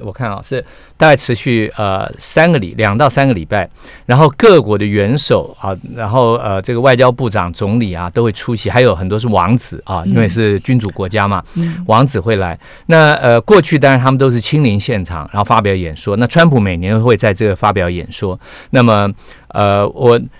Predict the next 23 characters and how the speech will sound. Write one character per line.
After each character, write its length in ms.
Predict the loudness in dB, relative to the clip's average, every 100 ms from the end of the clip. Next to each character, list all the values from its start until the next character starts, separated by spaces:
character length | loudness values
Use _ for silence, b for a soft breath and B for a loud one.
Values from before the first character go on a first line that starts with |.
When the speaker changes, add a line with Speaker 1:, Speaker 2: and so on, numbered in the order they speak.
| b b
Speaker 1:
呃， 260 | 2 2
我 80 | 2
常 120 | 2
常 100 | 2
在 100 | 4
班 240 | 4 2 2
上， 220 | 2 2
在 120 | 0
台 140 | 0 0
大 100 | 2
上 220 | 2 2
课 120 | 0
的 60 | -2
时 140 | -2
候， 160 | -2 -2
就 140 | -6
是 180 | -6 -6
提 240 | -6 -4 -2
醒 180 | -2
同 240 | -2 -4 -6
学， 200 | -6 -6
就 140 | -8
是 260 | -10 -8